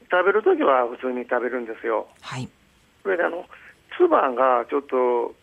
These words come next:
Speaker 1: 飲み込めないとかいうか、溜めるようになったんですよ。
Speaker 2: ああ、食べながらって意味ですか？
Speaker 1: 違います、違います。もう食べる時はもう十分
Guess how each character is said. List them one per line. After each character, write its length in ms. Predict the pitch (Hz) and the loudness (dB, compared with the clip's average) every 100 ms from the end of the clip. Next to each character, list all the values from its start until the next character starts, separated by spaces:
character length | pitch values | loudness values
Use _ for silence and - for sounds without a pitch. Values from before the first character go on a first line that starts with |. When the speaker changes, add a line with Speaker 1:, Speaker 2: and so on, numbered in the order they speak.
| - | -2
Speaker 1:
飲 160 | 139 147 | 0 2
み 80 | |
込 160 | - 190 | 2 2
め 80 | 185 | 2
な 120 | 180 | 2
い 80 | 127 | 0
と 120 | 131 | 0
か 120 | 120 | 2
い 60 | 131 | 2
う 80 | 131 | 2
か、 80 | 131 127 - _ | 2 0 -4 _
溜 160 | 190 240 | 0 2
め 140 | 233 | 4
る 100 | 208 | 6
よ 80 | 165 | 4
う 40 | 131 | 2
に 100 | 120 | 0
な 80 | |
っ 80 | 113 | -2
た 120 | - 123 | -2 -2
ん 60 | |
で 120 | 117 113 | -4 -8
す 60 | |
よ。 160 | 113 104 _ _ 277 | -8 -10 _ _ -4
Speaker 2:
あ 300 | 269 262 - | -2 -2 -4
あ、 20 | _ | _
食 220 | - 277 269 | -8 -4 -2
べ 280 | 311 349 - | -2 -4 -4
な 260 | 277 339 381 | -2 0 2
が 140 | 330 | 2
ら 100 | 262 | 0
っ 60 | 208 | 0
て 120 | 202 | 2
意 20 | |
味 100 | 196 | 2
で 100 | 165 | 0
す 80 | 165 | -4
か？ 200 | 160 185 - - | -6 -8 -8 -16
Speaker 1:
違 240 | - 233 208 | 0 2 4
い 20 | |
ま 100 | 165 | 2
す、 200 | 139 - | 0 -4
違 40 | |
い 20 | 208 196 | 0 0
ま 80 | |
す。 220 | 147 165 196 | 0 -2 -2
も 80 | |
う 20 | 208 | 2
食 140 | 208 | 2
べ 60 | 226 | 2
る 80 | 247 | 2
時 160 | 302 | 2
は 100 | 180 | 2
も 240 | 135 135 135 | 4 2 2
う 80 | 147 | -2
十 180 | 143 165 | -2 0
分 220 | 156 135 | 2 0